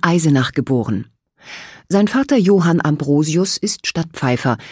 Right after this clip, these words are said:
Er lässt seinen Sohn, sein sechstes noch lebendes Kind, zwei Tage später in der Sankt-Georgen-Kirche taufen.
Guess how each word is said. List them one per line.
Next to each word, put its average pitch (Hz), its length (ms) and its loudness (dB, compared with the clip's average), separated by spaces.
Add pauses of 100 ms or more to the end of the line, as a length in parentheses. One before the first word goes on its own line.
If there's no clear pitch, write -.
(360)
Er 208 120 0
lässt 277 220 0
seinen 160 300 2
Sohn, 165 380 2
sein 123 280 2
sechstes - 520 -2
noch 113 180 0
lebendes 151 400 2
Kind, 175 280 2 (300)
zwei 240 220 -2
Tage 190 300 0
später 185 440 -2
in 165 120 0
der 156 100 0
Sankt-Georgen-Kirche 156 1120 -2
taufen. 113 540 -2